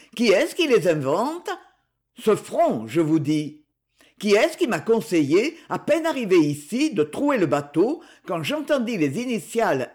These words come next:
R D parler d'une promenade sur le lac ? Qui est-ce qui m'a enjoint de suivre cette bonne jouronde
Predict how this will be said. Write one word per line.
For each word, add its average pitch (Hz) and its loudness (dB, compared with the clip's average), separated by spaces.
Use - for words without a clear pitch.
R 151 0
D 175 2
parler 214 -2
d'une 180 -4
promenade 233 -2
sur 147 -6
le 143 2
lac ? 160 -4
Qui 240 4
est-ce 240 4
qui 330 -2
m'a 196 2
enjoint 185 0
de 151 0
suivre 190 -2
cette 147 -4
bonne 214 0
jouronde 151 -4